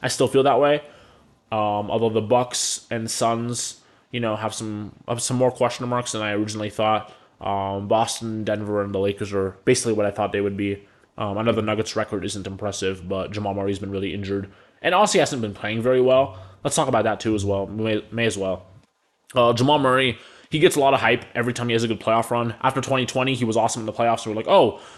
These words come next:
you know, he's gonna be an all-star, all N B A, blah, blah, blah, blah, blah." And then he comes into the year, and he averaged, I think, probably, like, eighteen points per game.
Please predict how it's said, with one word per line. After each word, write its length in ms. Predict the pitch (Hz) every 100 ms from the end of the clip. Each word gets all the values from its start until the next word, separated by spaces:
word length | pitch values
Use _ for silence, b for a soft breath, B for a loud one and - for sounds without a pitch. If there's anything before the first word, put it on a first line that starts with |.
| B
you 100 | 135
know, 60 | 117
he's 120 | 117
gonna 100 | 120
be 120 | 110
an 80 | 101
all-star, 500 | 123 143 - 135 123
all 160 | 117
N 100 | 113
B 140 | 110 120
A, 260 | 131 127 B B B
blah, 160 | 110 107
blah, 140 | 107
blah, 120 | 104
blah, 120 | 104
blah." 420 | 101 127 127 123 - B B
And 140 | 120
then 80 | 120
he 100 | 120
comes 260 | 120 135 120
into 160 | 120
the 100 | 120
year, 280 | 117 120 120
and 80 | 117
he 160 | 113
averaged, 420 | 110 113 110 110 -
I 100 | 110
think, 240 | 120 113
probably, 360 | 113 107 101 101
like, 80 | -
eighteen 380 | 110 - 113
points 260 | 104 107 104
per 120 | 104
game. 340 | 101 101 120